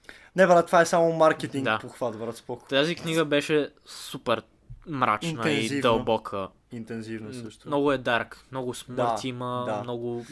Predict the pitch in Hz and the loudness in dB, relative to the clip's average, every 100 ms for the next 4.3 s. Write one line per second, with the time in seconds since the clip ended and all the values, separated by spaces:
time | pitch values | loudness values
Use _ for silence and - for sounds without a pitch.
0 | 147 135 143 143 143 143 143 139 - 156 | -10 -4 -4 -2 0 2 2 -2 -8 -6
1 | 139 180 180 185 190 214 220 - 156 131 | 2 4 6 4 2 2 2 2 0 0
2 | 120 120 117 127 143 160 190 175 147 135 | -2 -4 -4 -6 -4 0 0 0 -4 -2
3 | 135 147 143 139 _ 156 147 143 127 104 | -2 -2 -4 -14 _ -4 2 2 2 -4
4 | 101 104 120 | -8 -10 -14